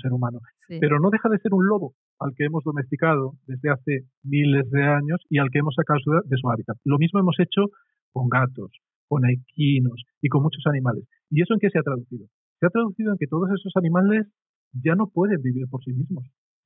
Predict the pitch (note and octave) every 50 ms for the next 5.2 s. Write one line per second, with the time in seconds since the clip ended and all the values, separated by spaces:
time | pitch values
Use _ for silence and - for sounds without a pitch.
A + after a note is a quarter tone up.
0 | _ - D3+ C#3 C3 D3 F3 E3 - - C3+ B2+ B2+ C3+ B2 A#2 A#2 - C#3 C#3
1 | D3+ - - C3+ B2+ B2 A#2+ C#3 C#3+ C3+ A#2+ A2 - C3 B2 - D3 C3+ C3+ C#3+
2 | C3+ C3 C3 D3 C#3 - C#3 C3 C3 C3 C3+ A#2+ A#2+ C3 C3 - - D3 D3 D#3+
3 | D#3+ F#3+ F3+ - E3 C3+ B2+ C3 C#3 C#3 C#3+ - D3+ C3 B2 B2+ B2+ C#3+ D#3 D#3+
4 | D3+ C3+ B2+ C#3+ F3 F#3+ - _ _ - C3+ C3 C3 C3 C3 - B2+ B2+ C3 C3
5 | - B2+ C3